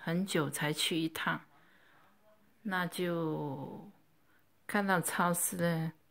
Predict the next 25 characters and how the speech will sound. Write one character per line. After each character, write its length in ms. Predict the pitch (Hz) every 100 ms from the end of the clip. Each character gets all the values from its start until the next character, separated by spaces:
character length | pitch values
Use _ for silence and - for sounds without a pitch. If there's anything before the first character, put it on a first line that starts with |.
| _ _ _ _ _ _
有 160 | - 160
开 240 | - 202
始 220 | 185 - 156
有 180 | 151
换， 460 | 147 - 196 170 151 -
有 420 | - 160 156 147 143
那 120 | 170
个 160 | 180
新 460 | 165 - 202 190 185
的 200 | 185 170
花 680 | 170 - 170 165 170 175 165
上 340 | - 180 160
架 300 | 143 170 151
了。 120 | 151 - _ _ _ - - - _ _ _ _ _ _ _
呃， 720 | 175 151 151 147 147 147 143
这 160 | 143 196
些 220 | 180 190
蝴 220 | 190 165
蝶 180 | 170 160
兰 440 | 156 143 139 160 165 - _ _ _ - _ _ _ _ _ _ - -
新， 500 | - 196 196 190 190
新 320 | - 202 196
上 320 | - 214 160
市 360 | - - 180 151
的， 200 | 139